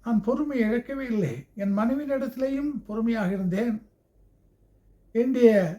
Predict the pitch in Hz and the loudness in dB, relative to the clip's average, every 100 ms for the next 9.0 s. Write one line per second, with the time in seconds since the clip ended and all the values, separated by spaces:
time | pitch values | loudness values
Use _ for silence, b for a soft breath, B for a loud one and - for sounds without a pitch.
0 | - _ _ - 202 262 311 285 294 233 | -12 _ _ -6 -6 -4 -2 0 0 0
1 | 190 - _ - 180 294 294 294 302 294 | -4 -10 _ -10 -2 0 2 2 0 -2
2 | 302 311 240 196 202 196 185 147 156 143 | -4 -2 -2 -4 -4 -4 -4 -4 -4 -6
3 | 147 139 - _ _ _ - - _ _ | -6 -10 -16 _ _ _ -20 -20 _ _
4 | _ _ - _ _ _ _ _ - 262 | _ _ -20 _ _ _ _ _ 0 2
5 | 254 226 196 247 247 190 208 262 247 269 | 6 6 4 2 -4 -4 -2 -2 -4 -4
6 | 220 208 196 170 165 190 180 220 254 247 | -2 -2 -2 -4 -2 -2 -2 -2 -6 -6
7 | 190 185 220 247 220 196 175 185 180 170 | -2 0 0 0 0 2 0 0 0 -2
8 | 185 147 160 165 170 175 - 151 170 | -2 0 0 -2 -6 -6 -6 -6 -4